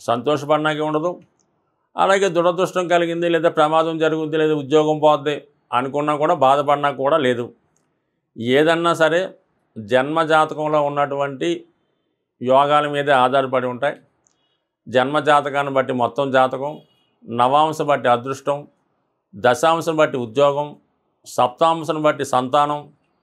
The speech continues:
ద్వాదశాంశం బట్టి తల్లిదండ్రులు. So ఈ విధంగా రాశి చక్రంతో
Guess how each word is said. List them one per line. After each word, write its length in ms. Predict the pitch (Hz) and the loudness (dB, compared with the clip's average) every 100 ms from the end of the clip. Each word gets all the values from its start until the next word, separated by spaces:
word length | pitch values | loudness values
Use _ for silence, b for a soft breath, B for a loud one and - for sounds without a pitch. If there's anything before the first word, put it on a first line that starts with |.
| _ _ _ 107 113 | _ _ _ -6 2
ద్వాదశాంశం 680 | 127 147 160 170 170 165 160 | 2 2 2 0 2 0 0
బట్టి 140 | 151 151 | 0 0
తల్లిదండ్రులు. 600 | 127 135 139 147 139 143 143 - _ _ | 0 0 0 -2 -2 -6 -8 -14 _ _
So 140 | - 175 | -4 -2
ఈ 20 | 160 | 0
విధంగా 340 | 160 175 175 165 117 - _ _ _ _ - | 0 0 2 2 0 -6 _ _ _ _ 0
రాశి 280 | 123 147 147 | 2 2 2
చక్రంతో 420 | 170 160 160 160 | -2 -2 -4 -4